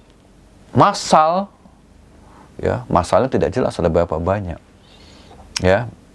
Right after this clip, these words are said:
dengan melakukan kekerasan atau ancaman kekerasan, dengan motif salah satu aja cukup. Mo-, politik, ideologi, atau gangguan keamanan, maka itu bisa digolongkan terorisme. Bisa digolongkan sebagai terorisme.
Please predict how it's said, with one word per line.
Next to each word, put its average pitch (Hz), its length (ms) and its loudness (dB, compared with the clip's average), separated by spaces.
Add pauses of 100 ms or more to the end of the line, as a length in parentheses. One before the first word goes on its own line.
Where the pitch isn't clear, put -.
(280)
dengan 123 320 4
melakukan 123 320 4
kekerasan 147 480 4
atau 123 240 2
ancaman 117 400 0
kekerasan, 139 720 -2 (640)
dengan 117 320 2
motif 170 560 0
salah 113 240 -2
satu 95 400 -2
aja 113 80 -6
cukup. - 400 -16 (480)
Mo-, 58 160 -16 (400)
politik, 107 400 -4 (240)
ideologi, 82 400 0
atau 80 160 -2
gangguan 76 400 -4
keamanan, 73 560 -2 (480)
maka 190 320 0
itu - 160 0
bisa 113 240 2
digolongkan 87 560 -2
terorisme. 135 560 -2 (1200)
Bisa 175 400 2
digolongkan 117 560 0
sebagai 90 400 -6
terorisme. 80 640 -10